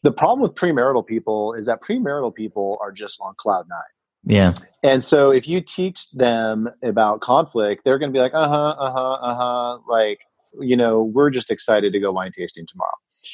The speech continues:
Speaker 2: Right.
Speaker 1: You know, so it's all, I think it's a great class, you know, but I think the people that would really benefit from it and the people that would really engage in it are the people that are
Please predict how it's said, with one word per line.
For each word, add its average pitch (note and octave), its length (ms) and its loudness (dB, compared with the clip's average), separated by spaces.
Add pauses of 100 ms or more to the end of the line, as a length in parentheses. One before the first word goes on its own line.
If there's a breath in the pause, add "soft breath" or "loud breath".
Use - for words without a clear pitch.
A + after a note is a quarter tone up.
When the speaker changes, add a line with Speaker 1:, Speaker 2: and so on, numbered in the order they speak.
Speaker 2:
Right. F2+ 260 -2 (160)
Speaker 1:
You C3+ 140 4
know, B2+ 220 6
so C3+ 180 2
it's B2+ 120 0
all, E3 160 2 (200)
I D3+ 60 0
think G#3 220 0
it's F3+ 100 0
a C3 60 0
great C3 260 0
class, A#2+ 600 -2 (300)
you C#3+ 100 -4
know, C#3+ 300 -2
but C3 240 2
I C3 60 2
think C#3+ 180 -8
the C3+ 80 -8
people C3 320 -6
that A2+ 160 -4
would G2+ 220 -10
really G#2+ 300 0
benefit F#2+ 480 -6
from A#2 180 -2
it A#2+ 60 0
and A2 80 -12
the - 60 -16
people G2+ 260 -12
that F#2+ 100 -4
would F#2+ 100 -12
really G2 240 -10
engage F#2 380 -2
in F2+ 80 -12
it F2 100 -12
are F#2 120 -10
the F#2 80 -14
people G#2+ 300 -2
that F#2+ 80 2
are F#2 100 0